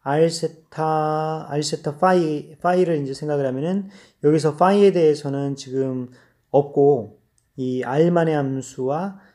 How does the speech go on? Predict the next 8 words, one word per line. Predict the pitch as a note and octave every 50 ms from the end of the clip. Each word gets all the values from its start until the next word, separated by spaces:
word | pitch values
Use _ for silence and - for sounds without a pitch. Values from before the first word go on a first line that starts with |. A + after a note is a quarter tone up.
| _ _
세타만의 | _ - G#3+ G#3+ G#3+ G3+ G3 G3 F#3+ F3+ E3+
함수로 | D#3+ D3+ D3+ D3 C#3+ D3 - C#3+ C3 C#3 D#3 F3 G3 G#3 G#3 G3 F#3 E3 - -
표현을 | - G3 F#3+ F#3 F3
했습니다. | D#3+ E3 - C#3 B2 A2 A2 G#2+ A2+
여기서 | C3 C#3 D3+ C#3+ D#3 C#3 -
파이는 | - F3+ F#3+ G3 G3 F#3+ F3+ D#3
인디펜던트 | D3+ D#3+ E3+ F#3 F3 E3+ E3 D#3 D3+ D3 C#3+ C#3+ - C#3 C3+ C3+ C3 C3 C3 B2+ B2 B2 - _ _ -
했잖아요. | D3 - D#3 C3 A2+ A#2 D3+ F#3 F#3